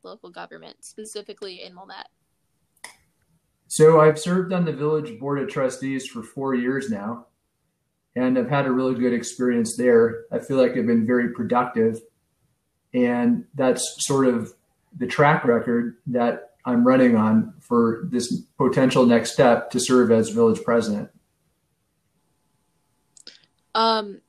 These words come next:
Speaker 1: okay. So what, as a village, uh, trustee, what would you consider to be some of your biggest accomplishments?
Speaker 2: Well, that's a great question.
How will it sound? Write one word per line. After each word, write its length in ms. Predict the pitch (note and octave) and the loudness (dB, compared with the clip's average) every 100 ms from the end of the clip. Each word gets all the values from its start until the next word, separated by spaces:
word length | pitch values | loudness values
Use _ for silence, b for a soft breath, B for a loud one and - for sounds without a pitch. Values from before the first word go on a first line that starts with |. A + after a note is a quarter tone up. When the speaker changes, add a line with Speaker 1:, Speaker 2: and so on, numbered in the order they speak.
| - | -8
Speaker 1:
okay. 400 | A#3 A3 F#3+ A#3 | -6 -6 -12 -14
So 300 | - - C4 | -14 -6 -6
what, 400 | A3 B3 D#4 - _ _ - A#3 - | -4 -8 -8 -12 _ _ -20 -20 -10
as 460 | A3+ A#3+ A#3 - G#3+ - | -8 -8 -12 -18 -16 -12
a 80 | |
village, 500 | A3 G#3+ G#3 G3 - - | -10 -10 -10 -12 -16 -12
uh, 360 | F#3+ F#3 F#3 - | -10 -10 -14 -20
trustee, 680 | _ - G#3+ - G3 F#3+ A3+ _ _ _ _ | _ -20 -20 -20 -20 -20 -20 _ _ _ _
what 140 | G#3 C4 | -10 -8
would 120 | C#4 | -10
you 100 | C#4 | -14
consider 440 | - A3+ A#3 A3 | -14 -16 -12 -12
to 120 | A3+ | -12
be 140 | G3 G3 | -16 -18
some 240 | - F#3+ | -18 -18
of 160 | F#3+ F#3+ | -18 -18
your 160 | F3+ G#3 _ | -20 _ _
biggest 360 | F3+ E3+ - C4 | -18 -18 -18 -20
accomplishments? 880 | - - A#3 A#3+ - B3+ _ - - _ _ _ b b _ _ _ _ _ _ _ | -20 -20 _ -20 -20 -20 _ -20 -20 _ _ _ b b _ _ _ _ _ _ _
Speaker 2:
Well, 540 | B2 D3 F3 D3 - _ _ - | 2 4 4 0 -10 _ _ -2
that's 180 | F3 | 0
a 80 | F3+ | 2
great 260 | D#3+ E3 D#3+ | 4 4 4
question. 720 | E3 D#3+ D#3 B2+ A#2 A#2 - | 4 4 4 0 2 0 -4